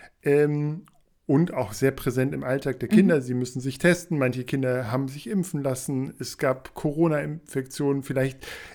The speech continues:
Speaker 1: ist jemand sogar im Familienumfeld gestorben oder schwer
Speaker 2: Mhm.
Speaker 1: erkrankt. Ähm,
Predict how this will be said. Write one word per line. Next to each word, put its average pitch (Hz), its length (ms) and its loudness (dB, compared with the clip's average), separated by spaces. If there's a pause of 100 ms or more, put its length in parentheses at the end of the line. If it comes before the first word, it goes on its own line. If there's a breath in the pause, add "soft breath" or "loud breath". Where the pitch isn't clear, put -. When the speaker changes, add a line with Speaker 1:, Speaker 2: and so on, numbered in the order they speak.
Speaker 1:
ist - 180 2
jemand 135 360 0
sogar 123 400 -2
im 131 260 -4
Familienumfeld 135 800 -4
gestorben 165 460 -2
oder 120 160 -4
schwer 117 320 -4
Speaker 2:
Mhm. 101 80 -2
Speaker 1:
erkrankt. 147 400 0 (500 loud breath)
Ähm, 135 500 2